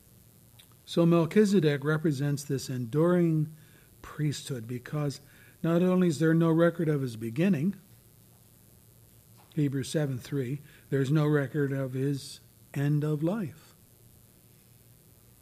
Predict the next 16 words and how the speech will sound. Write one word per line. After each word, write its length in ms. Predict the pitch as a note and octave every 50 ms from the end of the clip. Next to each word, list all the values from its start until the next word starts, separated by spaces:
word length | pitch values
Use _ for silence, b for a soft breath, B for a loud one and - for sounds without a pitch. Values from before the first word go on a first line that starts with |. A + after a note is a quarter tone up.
| - - - -
No 280 | B2+ B2 C3 D3+ F#3+
death 300 | F#3 F#3+ F#3 F#3 F3 F3
certificate, 760 | - - D#3+ D#3 D3+ D#3+ D#3+ C#3+ E3 C#3 C#3 D#3 G3 F#3+ - - b b b b b b b b b
no 320 | B2 B2+ D3 F3 G3+ A#3
funeral, 720 | A3 - G3 G3 G3+ G3 F#3+ F#3+ F#3 F3+ G3 A#3+ A#3 - - - - - b b b b b b
no 400 | - C3 D3 E3 F#3+ A3 A#3+ C4
burial, 800 | A3+ G3 F#3+ F#3+ F#3+ F#3+ F#3 F#3 F3+ F3 F#3 F#3+ G#3 A#3 G#3+ F#3 - - - - - - - _ _ _ - - - -
but 200 | - D3 D3 C#3+
made 520 | C#3+ D3 D#3 E3 F3 F#3 F#3 G3 E3+ D3
like 540 | C#3+ C#3+ D3 D3+ D#3 E3+ F#3+ G3+ G3 - - - - - b b b b b b b b b b b -
the 120 | C#3+ C3+ -
Son 260 | - - E3 F3 F3
of 160 | F3+ F3 D#3
God, 440 | C#3+ D3+ C#3 C3 B2 B2 B2+ C3 A2+
he 140 | A2 C#3+ D3
remains 840 | C#3+ C#3+ C#3 C3+ C3 C#3 D3 D#3 E3 E3+ E3+ E3 E3 D#3+ D#3 D#3